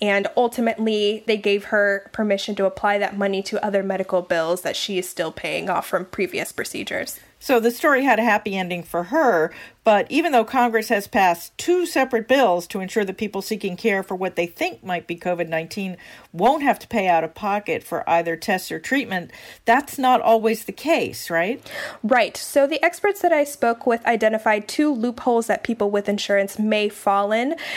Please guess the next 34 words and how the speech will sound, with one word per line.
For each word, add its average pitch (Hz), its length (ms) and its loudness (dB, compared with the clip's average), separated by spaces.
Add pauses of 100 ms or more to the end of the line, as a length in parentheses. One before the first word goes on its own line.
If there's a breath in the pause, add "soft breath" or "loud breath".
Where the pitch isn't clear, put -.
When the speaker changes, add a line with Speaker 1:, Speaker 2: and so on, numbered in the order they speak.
(140)
Speaker 1:
that 196 200 2
may 214 260 0
end 196 280 -2
up 196 240 0 (160)
with 208 160 -2
them 190 160 2
holding 196 380 -2
the 190 60 -4
bag 185 340 0
for 190 200 -2
the 190 60 -4
cost - 400 0
of 185 60 -6
their 170 160 0
care. - 400 -2 (320 loud breath)
So - 180 0
one 311 240 4
of 302 140 0
them 285 220 4 (100)
is 208 500 2
the 220 160 0
fact 214 540 0 (100)
that 196 500 0 (180)
these 220 540 -2 (140)
services 226 500 -2
are 208 160 2
only 240 300 2
covered 214 580 2
if 214 300 -2
the - 180 -4
end 233 200 2
of 247 100 2
the 220 80 0
visit 202 540 0